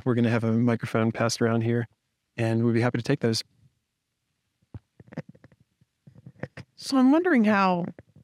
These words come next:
Speaker 2: uh, privacy, uh, fits into this, 'cause in order to create a digital twin, you know, we talk about, uh, you had in one of your presentations earlier about,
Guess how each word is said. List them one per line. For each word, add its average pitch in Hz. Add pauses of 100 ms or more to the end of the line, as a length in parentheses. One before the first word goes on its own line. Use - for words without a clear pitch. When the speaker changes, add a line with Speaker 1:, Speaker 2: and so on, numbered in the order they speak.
(220)
Speaker 2:
uh, 180 (560)
privacy, 190 (580)
uh, 165
fits -
into 185
this, 160
'cause 175
in 185
order 214
to 180
create 185
a 160 (920)
digital 160
twin, 165 (1500)
you 175
know, 160
we 165
talk 170
about, 165 (280)
uh, 156 (280)
you 170
had 165
in 160
one 160
of 156
your 156
presentations 165
earlier 170
about, 160